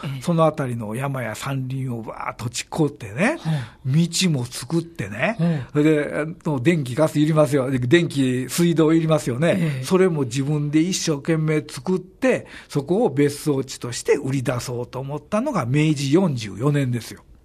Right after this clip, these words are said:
Speaker 1: ほう。
Speaker 2: で、そこからね、
Speaker 1: はい。
Speaker 2: 大正二年になって、
Speaker 1: うん。
Speaker 2: 千九百十三年ですけど、ラジウム温泉が発見された。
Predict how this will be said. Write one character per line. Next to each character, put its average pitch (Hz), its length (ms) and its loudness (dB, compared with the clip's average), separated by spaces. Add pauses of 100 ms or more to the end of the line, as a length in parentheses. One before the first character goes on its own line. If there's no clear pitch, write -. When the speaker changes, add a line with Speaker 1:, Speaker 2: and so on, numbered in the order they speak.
(140)
Speaker 1:
ほ 143 760 -4 (120)
う。 - 40 -20 (720)
Speaker 2:
で、 311 320 2
そ 277 200 2
こ 302 160 -2
か 339 140 4
ら 233 140 0
ね、 120 260 -8 (120)
Speaker 1:
は 285 240 4
い。 311 140 4
Speaker 2:
大 - 20 -4
正 302 320 0
二 151 140 0
年 135 280 0
に 165 100 2
な 131 100 -4
っ - 60 -14
て、 - 260 -16 (240)
Speaker 1:
う 180 40 -2
ん。 160 40 0
Speaker 2:
千 139 240 -2
九 170 220 0
百 123 320 -6
十 160 280 2
三 127 240 -4
年 139 140 0
で 147 100 4
す 143 80 -2
け - 80 4
ど、 104 200 -6 (360)
ラ 131 160 0
ジ 131 180 2
ウ 151 80 4
ム 160 220 4
温 165 100 2
泉 120 300 -6
が 214 240 0
発 - 260 -4
見 98 160 -8
さ - 140 -10
れ - 100 -18
た。 - 120 -20